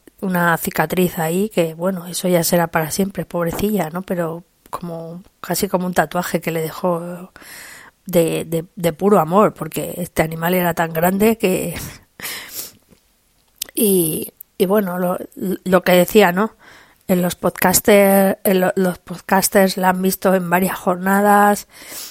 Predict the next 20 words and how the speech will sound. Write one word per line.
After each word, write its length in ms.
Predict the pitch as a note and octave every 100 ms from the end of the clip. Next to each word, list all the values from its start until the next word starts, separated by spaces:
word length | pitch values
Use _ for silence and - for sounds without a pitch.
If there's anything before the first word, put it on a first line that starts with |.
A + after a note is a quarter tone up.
| - _
y 80 | G3+
en 120 | F3+
varios 240 | F3+ G3 F3+
momentos 720 | F3+ G3 G3+ G3 F#3+ G3 - -
y 320 | G#3+ G3 F#3
siempre 300 | F3+ G#3 G3+
han 100 | F#3
visto 240 | F3+ F3 E3+
que 80 | F3+
era 320 | F3 E3 E3
divertida. 520 | F3 D#3+ - G3+ F3 - - - - - _ -
Me 100 | E3+
acuerdo 420 | E3+ G3 F#3+ G3
cuando 340 | F#3+ F3+ F3
estuvimos 440 | E3 - F3+ F#3 -
con 180 | F3
Javi 540 | D#3+ - F#3 F#3 F3+ E3+
Blanca 340 | E3+ F3 E3
de 100 | E3
Beriana 520 | E3 F3 F#3 F3 E3+